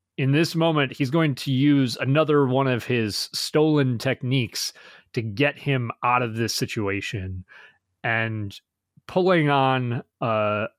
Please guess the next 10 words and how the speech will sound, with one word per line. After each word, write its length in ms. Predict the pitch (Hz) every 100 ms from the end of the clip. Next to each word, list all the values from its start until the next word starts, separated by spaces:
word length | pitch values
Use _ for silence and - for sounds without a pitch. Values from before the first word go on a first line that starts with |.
| _
a 80 | 117
T 320 | 98 - 135
N 400 | 139 139 135 127
special, 880 | 113 - - 127 - 104 95 92 92 - - _ _ _ _ -
he 220 | 143 151
uses 360 | 143 127 120
the 160 | 107 117
solar 560 | 107 - 165 170 170 143
flare, 640 | - 135 135 131 104 95
blinding 840 | 90 110 127 151 160 127 113 98